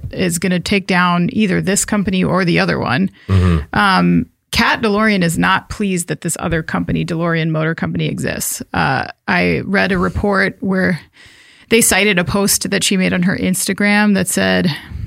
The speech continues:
Speaker 1: "DeLorean Motor Company is, quote, not John DeLorean's company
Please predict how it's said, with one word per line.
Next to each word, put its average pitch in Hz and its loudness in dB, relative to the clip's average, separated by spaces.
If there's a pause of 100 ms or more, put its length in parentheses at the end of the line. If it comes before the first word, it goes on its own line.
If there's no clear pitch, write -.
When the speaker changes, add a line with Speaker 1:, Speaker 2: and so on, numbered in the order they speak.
(340)
Speaker 1:
"DeLorean 208 2
Motor 208 4
Company 190 2
is, 185 -2 (440)
quote, 202 -2
not 208 4
John 190 2
DeLorean's 185 2
company 180 2